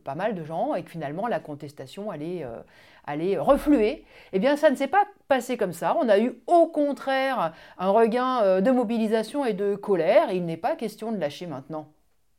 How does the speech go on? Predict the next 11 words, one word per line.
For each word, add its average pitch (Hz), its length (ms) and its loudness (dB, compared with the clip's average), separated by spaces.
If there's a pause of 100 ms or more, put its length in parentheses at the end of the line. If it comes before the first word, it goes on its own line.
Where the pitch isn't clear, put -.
(300)
Et 175 80 -8
j'insiste 240 540 -4
sur 247 220 -8
une 247 80 -6
chose, 311 340 -4
c'est 214 240 -8
que, 220 320 -2
puisqu'on 196 320 -8
parle 190 220 -2
de 160 40 -12
radicalité, 185 840 -6